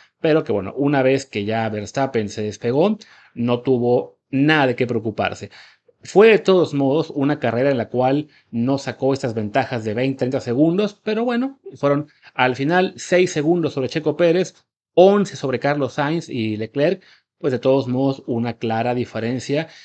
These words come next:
entre el Red Bull y los autos rivales, sobre todo, bueno, considerando que era una, una carrera en la cual no hubo safety cars, no hubo virtual safety car tampoco, ni banderas rojas, creo que ni amarillas, apenas hubo un incidente ahí más o menos, este,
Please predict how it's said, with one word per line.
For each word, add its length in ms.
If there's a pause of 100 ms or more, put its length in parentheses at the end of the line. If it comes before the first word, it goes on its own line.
(160)
entre 540
el 80
Red 160
Bull 420
y 80
los 240
autos 240
rivales, 400 (180)
sobre 220
todo, 140
bueno, 160
considerando 420
que 80
era 100
una, 120 (100)
una 160
carrera 320
en 80
la 120
cual 300 (220)
no 240
hubo 160
safety 320
cars, 460
no 200
hubo 140
virtual 280
safety 220
car 80
tampoco, 560
ni 140
banderas 360
rojas, 460
creo 120
que 80
ni 60
amarillas, 580 (300)
apenas 440
hubo 180
un 220
incidente 640
ahí 260
más 380
o 60
menos, 280
este, 460